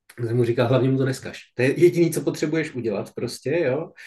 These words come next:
Hrajte si spolu, blbněte prostě ve vaně, to netrvej na tom, že musí potápět hlavičku. Nemusí. Když bude zvědavej,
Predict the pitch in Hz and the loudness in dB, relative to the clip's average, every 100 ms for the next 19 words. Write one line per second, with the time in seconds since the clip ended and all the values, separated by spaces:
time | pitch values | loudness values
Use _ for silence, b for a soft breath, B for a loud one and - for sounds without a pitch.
0 | B B - 120 135 175 - 202 - 180 | B B -4 0 2 0 -4 -8 0 2
1 | 185 160 127 151 175 175 165 156 - - | 2 2 -4 0 0 0 -4 -4 -12 -6
2 | 127 127 147 156 156 139 139 143 151 175 | -2 0 0 -2 -4 -2 0 0 0 0
3 | 160 156 143 143 135 127 - 135 123 120 | 0 -2 -2 -4 -4 -6 -8 -8 -8 -6
4 | 117 117 113 113 - - 127 180 208 - | -4 -4 -6 -8 -8 -4 -2 0 -2 -4
5 | - 113 127 208 151 123 180 202 135 107 | -10 -8 -4 -2 0 0 0 0 0 -2